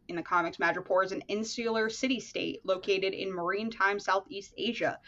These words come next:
presented as a lawless hive of criminality, known to folks as, like Baron Zemo and Sharon Carter. It made its Marvel Cinematic debut in Falcon and the Winter Soldier.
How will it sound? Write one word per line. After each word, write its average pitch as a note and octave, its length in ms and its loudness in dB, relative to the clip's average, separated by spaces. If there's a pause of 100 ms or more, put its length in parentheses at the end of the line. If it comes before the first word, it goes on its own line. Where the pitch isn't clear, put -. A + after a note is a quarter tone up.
(180)
presented C4 380 8
as A#3 160 8
a A#3 40 8
lawless C4 400 8
hive G#3+ 340 10
of D#3+ 100 -6
criminality, G#3+ 600 2
known F#3+ 220 2
to - 80 -16
folks G#3 300 4
as, F#3+ 80 2 (180)
like G3 300 2
Baron F#3+ 260 4
Zemo G#3 460 2
and F3 80 -4
Sharon E3+ 320 0
Carter. F#3 500 4
It F3+ 160 -2
made F3+ 160 0
its F#3 140 -4
Marvel G3 280 4
Cinematic G3 440 0
debut G#3 400 -2
in A3 140 -4
Falcon F3 340 -2
and F3+ 80 -6
the E3+ 40 -2
Winter A3 200 -6
Soldier. - 400 -8